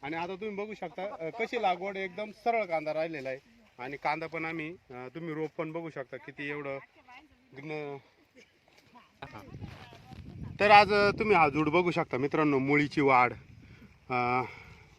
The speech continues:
कांदा हा थोडा कलरला कांदा चांगला आहे. आणि मित्रांनो, तुम्ही जूड पण बघू शकता, हा कांदा लागवड चालू आहे आणि आपण ही रोपाची पण व्हिडिओ काढणार आहे. रोप उपटायचं काम चालू आहे, तुम्ही मुळ्या बघू शकता. आणि यासाठी काय काय वापरलं ते पण आपण, अ, तुम्हाला, अ,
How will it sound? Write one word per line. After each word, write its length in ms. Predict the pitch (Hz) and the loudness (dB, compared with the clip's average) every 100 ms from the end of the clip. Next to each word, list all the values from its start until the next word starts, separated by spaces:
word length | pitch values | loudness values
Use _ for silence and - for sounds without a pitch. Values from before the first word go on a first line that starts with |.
| _ _ - - - | _ _ -20 -14 2
कांदा 440 | 135 123 127 113 110 - - - - | 2 4 2 0 -2 -16 -20 -20 -10
हा 180 | 127 139 | -6 -4
थोडा 300 | 143 139 127 | -4 -2 -2
कलरला 460 | - 156 156 135 123 | -2 -2 -2 -4 -6
कांदा 260 | 120 120 | -8 -8
चांगला 340 | 123 135 147 135 | -6 -4 -2 -2
आहे. 180 | 123 139 - - - | -2 -8 -18 -20 -12
आणि 180 | 113 131 | -10 -8
मित्रांनो, 440 | 143 147 160 135 | -10 -8 -8 -8
तुम्ही 280 | 131 151 147 | -10 -10 -12
जूड 180 | 123 139 | -12 -14
पण 240 | 131 143 | -12 -12
बघू 180 | 139 151 | -12 -12
शकता, 280 | 143 127 143 | -14 -12 -12
हा 140 | - 151 | -12 -10
कांदा 320 | 147 139 139 | -6 -6 -6
लागवड 280 | 131 131 135 | -8 -8 -10
चालू 220 | 143 139 | -10 -8
आहे 120 | 131 139 - - - | -10 -10 -18 -20 -10
आणि 200 | 147 156 | -6 -2
आपण 320 | 180 180 196 190 | 0 0 0 -2
ही 140 | 180 | 0
रोपाची 360 | 175 185 208 196 | 0 -2 -4 -4
पण 180 | 214 | -4
व्हिडिओ 260 | 208 190 156 | -4 -4 0
काढणार 340 | 170 180 185 | 2 2 2
आहे. 160 | 165 156 | -4 -4
रोप 180 | 151 160 | -4 -6
उपटायचं 380 | 160 - 156 156 | -8 -8 -8 -4
काम 180 | 151 | -4
चालू 200 | 151 160 | -4 -8
आहे, 60 | 147 139 | -8 -8
तुम्ही 160 | 160 | -8
मुळ्या 220 | 151 147 | -6 -6
बघू 180 | 143 160 | -8 -10
शकता. 320 | 143 131 - 135 _ _ - | -10 -12 -12 -14 _ _ -12
आणि 140 | 131 | -6
यासाठी 320 | 170 180 180 - | -4 -2 -2 0
काय 180 | 170 | 0
काय 120 | 170 180 | 2 2
वापरलं 380 | 165 - 175 | 2 0 -2
ते 160 | 160 180 | -2 -2
पण 180 | 170 170 | -2 0
आपण, 280 | 170 175 160 | 0 0 -6
अ, 300 | 143 131 127 | -6 -6 -8
तुम्हाला, 320 | 156 156 147 139 - - - | -6 -6 -2 -4 -6 -14 -18
अ, 40 | - | -12